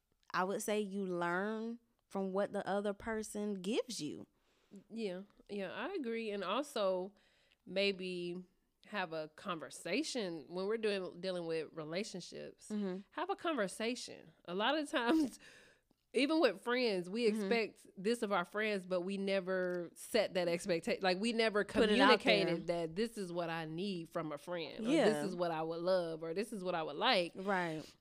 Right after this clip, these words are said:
Speaker 2: Um, T D Jakes, Bishop, excuse me, T D Jakes had a series called Model Homes. It was so powerful.
Speaker 1: Mm.
Speaker 2: But one thing he said is that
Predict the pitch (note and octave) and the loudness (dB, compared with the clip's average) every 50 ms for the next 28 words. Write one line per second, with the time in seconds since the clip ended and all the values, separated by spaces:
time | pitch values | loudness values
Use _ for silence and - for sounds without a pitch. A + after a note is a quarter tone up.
0 | _ - - - F#3 E3+ E3+ F3+ - - B3+ G3+ G3+ F3+ F3 E3 G3+ A3 A3+ A3 | _ -8 -6 -2 -2 -2 -2 -2 -2 -4 -2 -2 -4 -6 -4 0 0 2 2 0
1 | F#3 C#3+ E3+ D#3 D#3 A#3+ B3+ B3 - E3 - - - - A3 G#3 E3 D3+ D3 D3+ | -2 -2 -2 2 4 4 4 4 2 -4 -4 -6 -6 -6 -4 -4 -2 -4 -6 -4
2 | - C4+ G#3+ F#3+ F3 E3+ G3 G#3 G3+ E3 F3+ - - - F3 D#3+ D3+ D3+ D3+ D3 | -2 -2 -2 -2 -2 0 0 0 0 0 -4 -8 -6 -4 -4 -2 -2 -4 -6 -6
3 | C#3+ C#3+ D3+ - - - - D4 D4+ C#4+ B3 G#3+ F3+ F3 F3+ - G#3 G3 E3 D3+ | -8 -8 -10 -10 -8 -4 -2 0 2 2 2 2 0 -2 -4 -4 -4 -4 -4 -4
4 | D#3+ D#3+ F3 E3+ F3 F3 D#3+ D#3 E3 F#3+ A3 G3+ F#3 D#3+ C#3+ - - C#3+ D#3+ D#3 | -4 -4 -6 -4 -4 -4 -6 -8 -8 -6 -4 -4 -4 -4 -6 -8 -10 -10 -10 -8
5 | C#3+ - F#3 F#3+ G#3 - A#3 E3+ C3+ C3 - - - - D#3+ - G#3 G#3 G3 F#3 | -4 -2 -2 -2 -2 -4 -6 -8 -8 -8 -10 -14 -18 -16 -10 -8 -6 -4 -4 -4
6 | F#3 F#3 F3+ F3+ F3+ - - - F3 F#3+ E3+ F3 F#3 G#3+ A#3 B3 - C4 A#3+ A3+ | -6 -8 -10 -10 -12 -14 -6 -2 2 2 2 2 2 0 0 0 0 0 0 0
7 | A#3 G#3+ G3 F3 - - A3+ A#3 B3 B3 A3+ G3+ F#3 F3+ F3 F3+ F3 E3 D#3+ D#3+ | 0 -2 -4 -4 -4 -4 -2 0 0 0 0 0 -2 -2 -4 -4 -4 -4 -4 -6
8 | - - | -8 -10